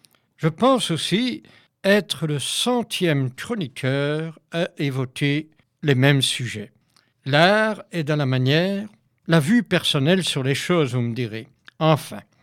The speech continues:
voilà, je ne parlerai donc pas de, par exemple, de cet employé du tech qui a reçu les usagers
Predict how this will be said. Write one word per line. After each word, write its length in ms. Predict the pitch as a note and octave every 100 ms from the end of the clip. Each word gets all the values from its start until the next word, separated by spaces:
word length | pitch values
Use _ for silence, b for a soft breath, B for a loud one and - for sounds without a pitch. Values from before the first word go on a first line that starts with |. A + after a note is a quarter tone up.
| _ _ _ _
voilà, 280 | G3+ A#2+ - _
je 120 | -
ne 100 | A#3
parlerai 460 | - A3 G3+ F#3+ F3+
donc 320 | E3+ D3 -
pas 240 | E3 F#3+
de, 440 | G#3 C#3+ D#3 E3+ - _ _
par 140 | C#3+ B2+
exemple, 340 | A2 G2+ - b b b b
de 120 | F3+
cet 280 | A3 G3 G3
employé 480 | D3+ D3 B2+ C#3 A#3
du 160 | C#3+ A#2+
tech 280 | - F#3 - - - _ _ - _ -
qui 260 | B3+ C4 -
a 80 | C#3+
reçu 400 | D3+ C3+ - B3
les 260 | F3 B2
usagers 720 | D#3 C3 B2 G#2+ C3 C#3 G3+